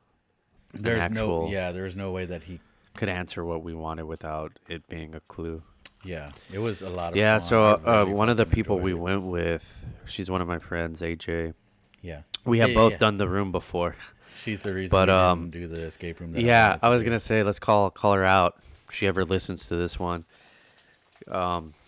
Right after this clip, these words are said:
Speaker 2: I'm gonna call her out hard. So she's perpetually late to get-togethers. <laughs>
Speaker 1: Ah, cool. That makes
Speaker 2: And
Speaker 1: sense.
Speaker 2: sometimes it's egregious, like,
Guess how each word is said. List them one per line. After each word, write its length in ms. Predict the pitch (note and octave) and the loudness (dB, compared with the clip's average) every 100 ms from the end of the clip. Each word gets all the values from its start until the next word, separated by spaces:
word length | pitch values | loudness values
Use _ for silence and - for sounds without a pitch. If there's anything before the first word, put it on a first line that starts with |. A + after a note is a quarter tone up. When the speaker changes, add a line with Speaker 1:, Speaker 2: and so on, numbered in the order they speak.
| _ _ _ - - - _ - - _ _ _ _ _ _ - | _ _ _ -20 -20 -20 _ -14 -14 _ _ _ _ _ _ -10
Speaker 2:
I'm 100 | F#2 | -6
gonna 140 | F2+ | -4
call 240 | - G2 F2+ | 0 2 2
her 80 | |
out 140 | D#2+ D#2 | 0 -6
hard. 360 | E2+ E2 E2+ | -6 -6 -6
So 320 | - F2 F2 E2 | -6 -4 -4 -6
she's 240 | - A#2 | -8 -6
perpetually 720 | - - A2 - G#2+ F#2 E2+ | -2 0 0 0 -2 -2 -4
late 320 | D#2+ D#2+ F#2 _ - | -6 -6 -8 _ -8
to 200 | F2 F2 | -6 -6
get-togethers. 720 | F2 F2 F2 F2 F2+ F2 - A3 D4 B3 D4+ | -8 -8 -6 -4 -4 -6 0 4 6 6 4
<laughs> 20 | |
Speaker 1:
Ah, 500 | F3 A#3 A#3 G#2+ D#2+ - | 2 -4 -10 -10 -12 -12
cool. 260 | - F3+ A2 | -10 -8 -8
That 180 | G2+ | -8
makes 280 | B2 G2 - _ _ - | -8 -10 -14 _ _ -16
Speaker 2:
And 80 | |
Speaker 1:
sense. 440 | - - G2+ F#2 - | -10 -6 -2 -2 -4
Speaker 2:
sometimes 380 | G2+ G#2+ G2 F2 | -4 -2 -4 -4
it's 140 | - | -10
egregious, 720 | D#2+ F#2 D#2+ E2 F2 - - | -10 -10 -10 -6 -6 -6 -12
like, 180 | - C#2+ | -14 -14